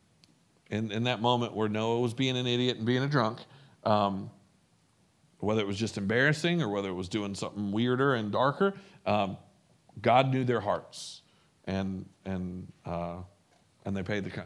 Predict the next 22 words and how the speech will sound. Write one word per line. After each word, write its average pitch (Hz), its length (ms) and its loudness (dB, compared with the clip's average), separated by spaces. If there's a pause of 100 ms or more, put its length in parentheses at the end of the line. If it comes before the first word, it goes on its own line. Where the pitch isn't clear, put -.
and, 101 180 -6
you 101 120 -6
know, 92 60 -6
they 92 120 -6
paid 101 160 -6
the - 40 -12
price, - 580 -4 (200)
what, 101 240 -10
and 101 240 -10 (520)
with 104 200 -8
the 101 60 -8
natural 98 300 -8
consequences 87 640 -10
of 82 100 -14
that, 87 220 -12
with - 100 -16
God's 90 240 -8
curse. 85 360 -12 (400)
Um, 98 340 -2 (440)
again, 160 260 4
it's, 110 180 -6
it's, - 380 -4